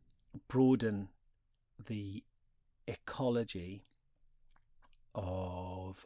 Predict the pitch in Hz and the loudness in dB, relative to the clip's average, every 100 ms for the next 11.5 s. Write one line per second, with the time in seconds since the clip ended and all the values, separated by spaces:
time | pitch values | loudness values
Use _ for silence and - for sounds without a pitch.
0 | _ _ 120 101 92 90 90 87 _ - | _ _ -4 -2 -2 -4 -6 -10 _ -20
1 | - _ _ _ _ _ _ - - - | -20 _ _ _ _ _ _ -12 -10 -6
2 | 104 - 104 98 92 - _ _ _ _ | -4 -2 -2 -2 -2 -4 _ _ _ _
3 | _ _ _ - - 104 95 92 - - | _ _ _ -18 -6 -2 -2 -4 -6 -6
4 | - 123 - - - 104 107 - 87 98 | -6 -8 -10 -6 -4 -2 -4 -6 -6 -6
5 | - - - _ _ - 98 - 104 85 | -10 -20 -20 _ _ -8 -6 -4 -4 -4
6 | 101 92 - - - 110 104 90 - 101 | -6 -6 -8 -4 -2 -2 -2 -2 -4 -4
7 | - 107 87 85 - _ - _ _ - | -6 -6 -8 -14 -20 _ -20 _ _ -12
8 | 101 95 87 87 82 76 - _ _ _ | -8 -6 -6 -6 -8 -12 -20 _ _ _
9 | _ 143 135 127 127 117 113 - 110 113 | _ 2 2 4 4 4 2 -2 -4 -2
10 | 107 101 101 98 117 110 101 104 101 95 | 0 0 -2 0 -2 0 -2 0 -2 -2
11 | 107 - 104 104 | -2 -4 -4 -6